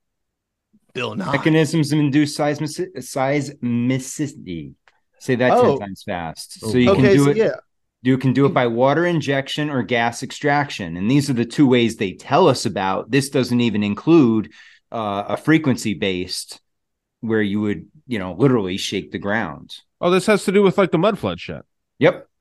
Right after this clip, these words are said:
Speaker 1: It very well could. Um, seismographs like this, there's, there's truck units that they'll roll out to take seismic readings of the area. They'll just put their legs down, send a vibration through, and get the readings back.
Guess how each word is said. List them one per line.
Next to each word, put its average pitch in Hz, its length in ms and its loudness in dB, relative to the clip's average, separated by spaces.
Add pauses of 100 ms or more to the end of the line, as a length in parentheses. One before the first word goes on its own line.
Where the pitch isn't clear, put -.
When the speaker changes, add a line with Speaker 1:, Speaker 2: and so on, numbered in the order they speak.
(760)
Speaker 1:
It 156 100 -4
very 156 200 4
well 147 160 4
could. 147 320 2 (120)
Um, 127 240 0
seismographs 131 680 0
like 123 160 -4
this, 120 180 -2
there's, 135 260 -2
there's 139 220 -2
truck 151 320 0
units 127 240 -2
that 123 100 -4
they'll 131 180 2
roll 123 300 4
out 127 220 0
to 147 60 -20
take 127 240 -2
seismic 127 440 -4
readings 127 360 -4
of 117 80 -4
the 123 160 0
area. 117 240 2
They'll 123 100 2
just 120 180 -4
put 135 140 0
their 127 140 -4
legs 120 300 -2
down, 131 320 0
send 135 280 -4
a 131 40 -2
vibration 123 600 -2
through, 131 220 0
and 117 180 -2
get 123 160 -6
the 120 80 -8
readings 117 360 -4
back. 104 320 -6